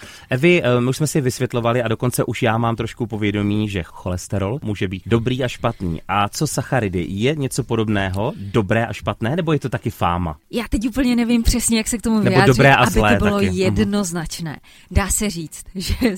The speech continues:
Speaker 2: jsou dobré sacharidy a zlé sacharidy.
Speaker 1: Ale je to takový tenký led, jo?
Speaker 2: Ale je to tenký
Speaker 1: Mhm.
Speaker 2: led, protože já si myslím, že i ty takzvané zlé sacharidy, to jsou ty jednoduché sacharidy, o kterých mluvím právě, že nám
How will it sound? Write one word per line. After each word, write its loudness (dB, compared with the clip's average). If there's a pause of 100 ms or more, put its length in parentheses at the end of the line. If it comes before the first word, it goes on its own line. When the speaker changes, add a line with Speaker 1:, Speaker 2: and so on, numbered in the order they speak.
Speaker 2:
jsou -2
dobré -2
sacharidy -6
a -4
zlé 0
sacharidy. -2
Speaker 1:
Ale 6
je 4
to 4
takový 2
tenký 4
led, 4
jo? 2
Speaker 2:
Ale 2
je 2
to -2
tenký -6
Speaker 1:
Mhm. 2
Speaker 2:
led, 0
protože -2
já 0
si -4
myslím, -4
že -4
i -6
ty -6
takzvané 0
zlé 2
sacharidy, -4
to -10
jsou -4
ty -6
jednoduché -2
sacharidy, -8
o -8
kterých -10
mluvím -6
právě, -8
že -12
nám -8